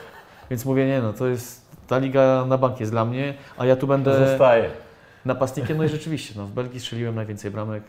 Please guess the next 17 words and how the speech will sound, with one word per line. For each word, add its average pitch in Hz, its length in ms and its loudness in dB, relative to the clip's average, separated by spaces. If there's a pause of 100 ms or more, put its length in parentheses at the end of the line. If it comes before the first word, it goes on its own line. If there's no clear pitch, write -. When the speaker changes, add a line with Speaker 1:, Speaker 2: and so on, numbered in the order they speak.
(140)
Speaker 1:
w, - 600 -20
w - 60 -20
swojej 110 240 -8
karierze 107 520 -8
i, 107 580 -10
i 104 40 -10
tam 113 200 -6
je 113 80 -6
pamiętają 107 380 -8
jako, 104 360 -10 (400)
jako 127 200 0
napastnika, 135 440 -2
dlatego 202 300 0
też 220 160 -4
mam 202 100 -2
takie 196 200 -2
poczucie 190 460 -2